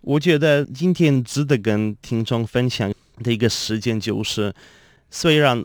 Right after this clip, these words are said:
我们的重点是北约的策略概念，但是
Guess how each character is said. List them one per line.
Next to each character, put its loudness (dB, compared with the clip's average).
我 0
们 -2
的 -4
重 0
点 -2
是 -2
北 -2
约 0
的 -2
策 0
略 2
概 -2
念， -2
但 2
是 0